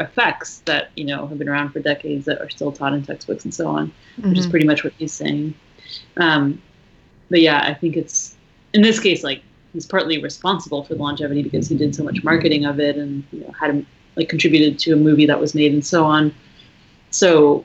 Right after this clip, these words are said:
Speaker 1: it's a little circular to say that, but I
Speaker 2: Yeah,
Speaker 1: found
Speaker 2: and
Speaker 1: that
Speaker 2: it's
Speaker 1: argument
Speaker 2: also,
Speaker 1: really infuriating.
Speaker 2: I think that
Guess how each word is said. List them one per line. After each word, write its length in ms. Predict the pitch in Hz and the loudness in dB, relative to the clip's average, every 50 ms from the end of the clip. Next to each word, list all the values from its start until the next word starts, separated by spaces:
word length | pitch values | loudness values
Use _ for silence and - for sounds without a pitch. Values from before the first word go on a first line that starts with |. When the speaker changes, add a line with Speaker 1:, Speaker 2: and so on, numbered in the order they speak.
| _ - | _ -12
Speaker 1:
it's 140 | 165 - - | -10 -8 -6
a 40 | |
little 200 | 160 151 147 147 | -2 0 2 0
circular 600 | 151 - - 180 170 - 156 143 143 147 147 147 | 2 2 0 0 2 2 2 2 2 2 2 0
to 160 | 147 143 - - | 0 -4 -8 -12
say 200 | - - - - | -10 -8 -6 -6
that, 240 | - - - - - | -6 -8 -8 -6 -4
but 160 | - - - | -4 -4 -4
I 40 | - - - _ | -6 -12 -6 _
Speaker 2:
Yeah, 180 | - 254 233 214 | 2 4 4 6
Speaker 1:
found 100 | 196 190 | 4 4
Speaker 2:
and 100 | 185 208 | 4 2
Speaker 1:
that 60 | 240 | 2
Speaker 2:
it's 80 | - 262 | 4 2
Speaker 1:
argument 160 | 262 277 - | 2 2 2
Speaker 2:
also, 180 | 294 285 262 220 | 2 2 2 0
Speaker 1:
really 240 | 202 226 - - 156 - | -2 -4 -6 -8 -8 -10
infuriating. 640 | _ - 170 160 156 156 156 - 160 160 165 165 165 - _ _ _ _ _ _ _ _ _ - | _ -16 -16 -16 -12 -8 -6 -4 -4 -4 -4 -6 -8 -14 _ _ _ _ _ _ _ _ _ -2
Speaker 2:
I 140 | - 214 | -2 0
think 220 | 214 - 254 233 185 | 0 0 0 0 0
that 260 | 196 185 185 170 - | 0 0 0 -2 -4